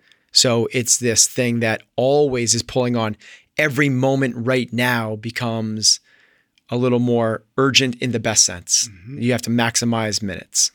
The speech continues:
Speaker 2: Mm-hmm. Love that. Um, let's do, just because I think, I think it's fun, and I think it's probably useful to hear other people's answers to these, um, before you sit down and answer them yourself. So let's do the second one. Um, since there are a couple that I actually don't have great answers for, so I'm,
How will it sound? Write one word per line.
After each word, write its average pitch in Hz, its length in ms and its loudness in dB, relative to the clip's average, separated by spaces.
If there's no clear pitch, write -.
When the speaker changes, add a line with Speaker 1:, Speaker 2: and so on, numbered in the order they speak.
Speaker 2:
Mm-hmm. 120 300 -16
Love 120 160 -16
that. 120 180 -20
Um, 139 500 0
let's 165 240 0
do, 165 500 2
just 147 320 -4
because 139 240 -2
I 135 100 -2
think, 143 160 -6
I 135 100 -6
think 131 120 -2
it's 127 140 -4
fun, 131 300 -2
and 135 100 -4
I 127 60 -2
think 131 100 -2
it's 120 100 -8
probably 156 460 0
useful 139 320 0
to 113 60 -2
hear 135 180 0
other 127 180 -2
people's 131 320 -2
answers 131 360 -2
to 127 80 -8
these, 139 240 -2
um, 135 160 0
before 131 280 0
you 131 80 2
sit 135 160 0
down 131 180 -2
and 127 100 -4
answer 127 200 -6
them 127 80 -4
yourself. 127 260 -4
So - 80 -4
let's 143 140 2
do 175 80 2
the 156 60 2
second 139 240 0
one. 127 140 -8
Um, 135 280 2
since - 500 2
there 160 140 2
are 208 120 2
a 208 40 -2
couple 190 260 0
that 160 100 2
I 156 60 2
actually 156 180 0
don't 147 200 0
have 135 140 -2
great 135 160 0
answers 131 320 -4
for, 131 220 -10
so 135 240 -4
I'm, 139 280 -4